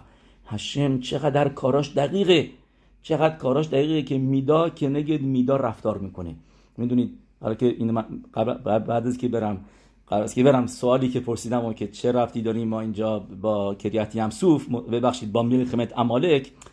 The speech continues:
اینجا بهتون یه داستان بگم از، از، اه، موضوع میدا که نگید میدا، که می‌گن،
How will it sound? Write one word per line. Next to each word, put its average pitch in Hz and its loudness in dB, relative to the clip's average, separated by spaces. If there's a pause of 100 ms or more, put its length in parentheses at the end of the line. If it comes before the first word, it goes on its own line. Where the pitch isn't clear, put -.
(160)
اینجا 120 0
بهتون 135 0
یه 135 2
داستان 127 -2
بگم 120 2
از، 101 -6 (400)
از، 101 0
اه، 92 0 (380)
موضوع 107 0
میدا 117 0
که 117 -2
نگید 113 -2
میدا، 120 2 (880)
که 98 -2 (280)
می‌گن، 110 -2